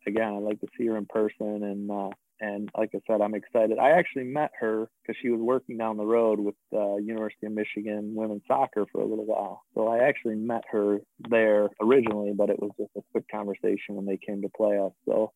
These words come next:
it'll be nice to in person sit down with her and, and dig out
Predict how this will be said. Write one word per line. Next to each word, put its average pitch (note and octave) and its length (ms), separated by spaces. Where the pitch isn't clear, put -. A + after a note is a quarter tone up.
it'll A2 140
be A#2+ 100
nice B2 240
to A#2 80
in A2 120
person A#2 560
sit A2 140
down A2+ 240
with A2 160
her A2 340
and, G2 220
and G#2 180
dig A2+ 180
out G#2+ 200